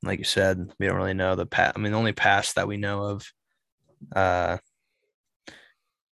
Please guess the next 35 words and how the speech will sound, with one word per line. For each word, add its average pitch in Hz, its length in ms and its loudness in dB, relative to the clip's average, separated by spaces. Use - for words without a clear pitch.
Hoshina 101 600 2
is, 92 200 -4
like, 90 260 -4
people 104 240 -2
didn't 101 160 -2
like 95 160 0
his - 160 -2
fighting 95 300 2
style. 92 540 0
So, 95 220 -2
like, 92 220 0
obviously 95 360 0
Levi 101 380 -2
has 92 340 0
maybe 294 280 4
a, 202 120 4
maybe 143 200 4
a 117 60 2
little 117 240 2
bit 127 180 6
more 123 200 2
trauma, 127 440 -2
um, 107 420 0
in 110 80 -2
his 110 140 0
lifetime. 110 580 2
So 98 320 -2
I, 127 240 8
I, 120 140 8
I 123 160 6
agree 131 200 6
with 113 200 2
your 101 80 -2
hot 98 200 0
take, 92 280 -4